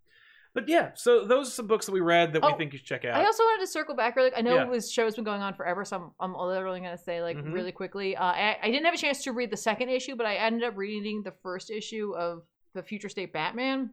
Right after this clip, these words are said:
Speaker 2: 'cause I know I was like, "I kinda, that sounds like something I would be interested with, Darrington's art
Speaker 1: Yes,
Speaker 2: on it."
Speaker 1: yes.
Speaker 2: I know you weren't a huge fan.
Speaker 1: No.
Speaker 2: I gotta tell you, I kinda dug it, but I think for a lot of folk, it might have been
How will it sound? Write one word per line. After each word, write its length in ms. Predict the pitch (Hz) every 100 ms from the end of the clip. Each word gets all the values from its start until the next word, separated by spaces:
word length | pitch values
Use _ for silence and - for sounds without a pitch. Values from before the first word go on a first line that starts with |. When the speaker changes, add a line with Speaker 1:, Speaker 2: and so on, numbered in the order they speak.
| _
Speaker 2:
'cause 100 | 254
I 60 | 277
know 120 | 311
I 80 | 294
was 120 | 269
like, 80 | 277
"I 80 | 339
kinda, 220 | 359 370
that 160 | 285 -
sounds 120 | 320
like 100 | 302
something 180 | 294 262
I 40 |
would 80 | 247
be 60 | 254
interested 200 | 202 160
with, 80 | 160
Darrington's 400 | 180 190 190 175
art 280 | 180 220 170
Speaker 1:
Yes, 180 | 170 240
Speaker 2:
on 60 | 269
it." 120 | - -
Speaker 1:
yes. 300 | 135 104 -
Speaker 2:
I 60 | 226
know 80 |
you 140 | 254 247
weren't 160 | 247
a 80 | 226
huge 260 | 233 247 -
fan. 420 | 220 226 254 185
Speaker 1:
No. 320 | 156 131 85 - - -
Speaker 2:
I 60 | 262
gotta 160 | 277 269
tell 140 | 262
you, 60 | 240
I 20 |
kinda 220 | 247 233
dug 240 | 196 202 240
it, 220 | 196 - 196
but 240 | 214 233 196
I 180 | 208 -
think 260 | 233 240 233
for 140 | 233
a 60 | 208
lot 260 | 202 202 214
of 80 |
folk, 400 | - 220 214 220 -
it 120 | 214
might 220 | 208 196 208
have 160 | 208
been 260 | 208 202